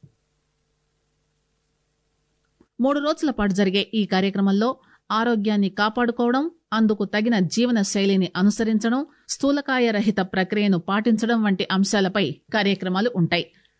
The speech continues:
ఆరోగ్యానికి దోహదం చేసే స్కిప్పింగ్, సైక్లింగ్,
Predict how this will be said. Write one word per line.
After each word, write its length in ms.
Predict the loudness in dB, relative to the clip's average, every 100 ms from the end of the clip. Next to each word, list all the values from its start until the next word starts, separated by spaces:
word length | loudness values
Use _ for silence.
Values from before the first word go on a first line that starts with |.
| _ _ _
ఆరోగ్యానికి 680 | -2 0 0 0 0 0 0
దోహదం 420 | 0 0 0 0
చేసే 340 | 0 0 0 -2 -2 -16 _
స్కిప్పింగ్, 520 | -8 -2 0 0 -2 -6 _
సైక్లింగ్, 540 | -2 0 0 0 -2